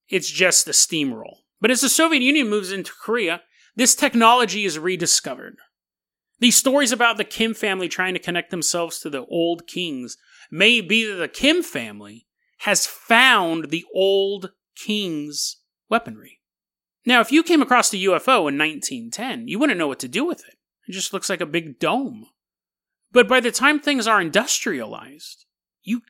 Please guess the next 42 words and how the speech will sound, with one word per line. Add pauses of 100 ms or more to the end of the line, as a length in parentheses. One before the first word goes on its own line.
do
know
what
to
do
with
it.
You
can
replicate
it.
You
can
go
in
and
go,
"This
is
a
control
panel."
Like,
uh, (200)
caveman
doesn't
know
what
a
control
panel
is. (420)
Clear
button
press.
They
don't
even
know
what
press
is